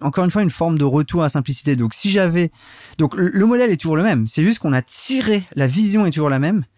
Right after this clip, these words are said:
C'est juste qu'on a tiré le fil jusqu'au bout et, et en fait, et on n'est pas encore au bout, à vrai dire.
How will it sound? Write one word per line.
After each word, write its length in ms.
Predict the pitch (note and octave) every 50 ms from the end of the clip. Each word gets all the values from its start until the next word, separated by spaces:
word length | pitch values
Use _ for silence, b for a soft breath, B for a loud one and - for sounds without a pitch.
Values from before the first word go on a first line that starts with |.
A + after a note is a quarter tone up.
| B B B B B B B B B
C'est 160 | - - C#3
juste 160 | E3+ G#3+ -
qu'on 120 | - D#3+ C#3+
a 80 | -
tiré 500 | - - - - - A3 A3 G#3+ G3+ G3+
le 80 | G3 F3+
fil 280 | - - G3+ F#3 F3
jusqu'au 340 | D3 C#3 D#3 D3+ - - D#3
bout 260 | C#3+ D3+ G3+ B3+ C4+ - -
et, 140 | C#3+ - _ -
et 200 | - C#3 C3+ C3+
en 100 | C3 B2+
fait, 240 | C3 - G#3 G#3 G#3 - _ - - - - - -
et 200 | A#2 A2 G#2+ G2+
on 120 | G2+ G#2
n'est 100 | G#2+ G#2
pas 100 | - E3+
encore 280 | F3+ E3 C#3+ - D3 B2+
au 80 | A#2+
bout, 160 | A#2 C3+ F3+ F3+
à 40 |
vrai 140 | D3 B2+ A#2
dire. 180 | A#2+ D3+ F#3+